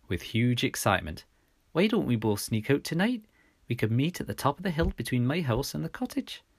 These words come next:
That's about halfway, and it would have a great view of the airfield, so we can see exactly what is going on.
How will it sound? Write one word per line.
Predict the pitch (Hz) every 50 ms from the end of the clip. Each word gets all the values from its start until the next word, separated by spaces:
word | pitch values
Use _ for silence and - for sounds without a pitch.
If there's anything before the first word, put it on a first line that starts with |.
| _ _ _ _ _ -
That's | - - - -
about | - 160 170 - -
halfway, | 190 190 196 - - - 123 107 101 104 - _ - - - _
and | -
it | - 110
would | 107 117
have | 117 117
a | 107
great | - 117 127 156 160 - -
view | 123 110
of | 104 104
the | 110 107
airfield, | 117 131 127 - - 101 92 92 - - _ - - - _ -
so | - -
we | 131 127
can | 135 127
see | 123 - 139
exactly | 123 110 104 127 151 170 - - - 101
what | 90 90 90 87 -
is | 104 -
going | - - 110 110 107 113
on. | 131 147 127 -